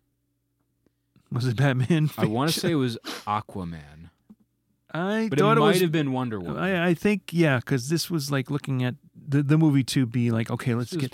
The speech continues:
Speaker 2: two
Speaker 1: let's
Speaker 2: years
Speaker 1: get
Speaker 2: ago,
Speaker 1: D C on
Speaker 2: though.
Speaker 1: the board finally, uh, really in a good respective, respectful way or whatever."
Speaker 2: Yeah.
Speaker 1: Respectable, that's the word.
Speaker 2: And looking back at it,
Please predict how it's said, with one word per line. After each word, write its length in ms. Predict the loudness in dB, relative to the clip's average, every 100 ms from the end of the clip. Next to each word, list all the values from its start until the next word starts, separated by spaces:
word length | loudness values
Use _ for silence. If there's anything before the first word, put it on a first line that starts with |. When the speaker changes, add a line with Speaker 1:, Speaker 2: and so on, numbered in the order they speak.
| -8
Speaker 2:
two 100 | -4
Speaker 1:
let's 80 | -2
Speaker 2:
years 120 | 0
Speaker 1:
get 80 | 0
Speaker 2:
ago, 80 | 2
Speaker 1:
D 40 |
C 140 | 2 4
on 80 | 2
Speaker 2:
though. 20 |
Speaker 1:
the 60 |
board 280 | 2 2 2
finally, 380 | 0 0 0 -2
uh, 160 | -2 -4
really 360 | -2 -4 -2 -2
in 60 |
a 60 | -2
good 180 | -2 -2
respective, 720 | -4 -4 -8 -4 -4 -4 -12 _ _ _ _ -6
respectful 440 | -4 -2 -4 -2
way 160 | -2 0
or 100 | 0
whatever." 280 | -2 -4 -4
Speaker 2:
Yeah. 280 | -6 -8 -8
Speaker 1:
Respectable, 560 | -6 -4 -4 -2 -6 -8
that's 140 | -10 -10
the 80 |
word. 180 | -12 -14 _ _ -8
Speaker 2:
And 120 | -4
looking 240 | -4 -4
back 280 | -4 -4 -4
at 220 | -6 -6
it, 160 | -6 -10